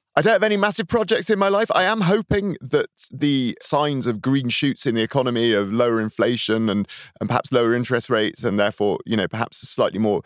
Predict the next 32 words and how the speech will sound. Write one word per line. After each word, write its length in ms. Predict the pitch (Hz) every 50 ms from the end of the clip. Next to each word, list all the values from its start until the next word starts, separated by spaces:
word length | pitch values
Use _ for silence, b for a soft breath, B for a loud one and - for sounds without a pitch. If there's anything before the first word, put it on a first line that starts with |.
| B B B B
slight 220 | - - - - -
normalize-, 680 | 120 131 135 139 139 139 131 127 120 117 120 120 - - -
a 60 | 120
slight 240 | - - 135 - -
normalization 600 | 127 127 127 120 113 117 120 113 139 143 - 143
of 100 | 123 104
the 60 | 117
economy 320 | 113 - 131 131 147 160 147
will 120 | 120 110
be 120 | 98 107
good 280 | 90 - - 113 98 -
for 320 | - - 98 90 85 87
business. 680 | 82 - - - - 127 123 104 127 143 180 185 - - - -
I 60 | 110
think, 240 | - 113 101 - -
you 60 | 104
know, 180 | 101 95 98 104 B B 160 B _
the 60 | - 110
media 320 | 123 147 147 135 127 123
industry 380 | 120 110 110 107 - 117 101 101
has 120 | 98 -
had 260 | - 113 113 110 101
a 240 | 101 101 104 98 95
really, 1000 | 92 98 104 107 107 107 110 113 123 139 139 135 131 123 113 104 101 98 92 92
really, 580 | 98 101 107 113 110 107 104 95 92 87 87 87
really 400 | 98 101 95 90 80 80 85 82
tough 220 | - 101 92 -
twenty 260 | - - 95 95 98
twenty-three, 640 | - - 87 90 87 - - 76 69 60 - 92 B B B 156 B -
The 180 | - 76 110
Local 480 | 110 117 127 131 - - 113 98 95 -
included, 680 | - 104 98 - 113 110 104 92 - - - 80 78